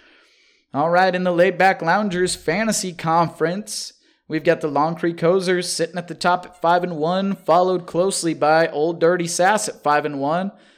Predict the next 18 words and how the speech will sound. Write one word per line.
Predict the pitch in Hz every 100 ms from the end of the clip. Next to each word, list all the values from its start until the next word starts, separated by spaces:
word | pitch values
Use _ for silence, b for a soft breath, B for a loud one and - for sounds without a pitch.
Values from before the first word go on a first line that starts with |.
| B B
Meanwhile, | 131 160 160 156 160 165 -
I'm | 156 165
in | 160 160
third | - 160 170 160
there | 156 160 165
at | - -
three | 143 180
and | 180 170
three, | 165 196 214 208 B B B B B _
trailed | - - 143 175 185 190 185 120 131
by | 156 170 180
the | 117
Mixon | 135 139 170 - 156
administration | 156 156 160 156 - 156 170 175 196
at | 80 139 135 -
two | 151 143
and | 135
four, | 143 160 185 185